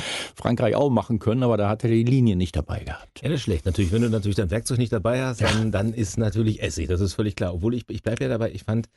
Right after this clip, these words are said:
Speaker 2: die deutsche Mannschaft, also ihr jetzt abzusprechen, dass sie nicht wollte gegen Frankreich, wäre jetzt
Speaker 3: Nee.
Speaker 2: falsch, finde ich. Also das, das, das Bemühen war da,
Speaker 3: Mhm.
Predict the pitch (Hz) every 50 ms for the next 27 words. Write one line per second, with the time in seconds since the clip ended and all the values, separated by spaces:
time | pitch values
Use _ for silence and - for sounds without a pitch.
0 | _ - - _ _ _ - _ _ _ 101 98 90 107 107 - 107 110 110 98
1 | 117 - - 95 113 - 123 117 113 - - - - - - - - 135 - -
2 | 131 117 110 113 110 - 110 98 95 90 95 92 98 120 135 - 151 139 123 127
3 | 120 120 - - 120 117 - 120 107 98 95 90 87 90 - 139 127 113 104 95
4 | 92 95 101 120 123 - - - 147 139 - 151 - - - 82 80 82 82 90
5 | - 107 107 - - - - 101 101 - - 92 90 - - - 104 104 90 -
6 | 139 98 127 117 113 123 135 139 131 113 98 90 90 85 90 85 101 139 147 156
7 | 151 139 131 165